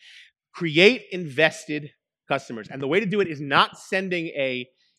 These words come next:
a, uh, uh, a survey that says, "Tell us how we did on a scale of one to ten." It's talking to your audience. And if you don't believe me, I am a skydiver in my spare time.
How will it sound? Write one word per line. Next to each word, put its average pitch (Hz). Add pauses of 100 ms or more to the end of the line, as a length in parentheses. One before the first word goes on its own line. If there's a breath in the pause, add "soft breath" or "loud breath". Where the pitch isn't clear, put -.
(120)
a, 113
uh, -
uh, - (800)
a 131
survey 170
that 131
says, 151
"Tell 190
us 190
how 170
we 165
did 165
on 156
a 139
scale 147
of 139
one 135
to 147
ten." 127
It's - (160)
talking 139 (360)
to 117 (220)
your 110
audience. - (240 loud breath)
And 127
if 107
you 123
don't 240
believe 220
me, 104 (640 loud breath)
I 156
am 185
a 156
skydiver 147
in 117
my 120
spare 131
time. 107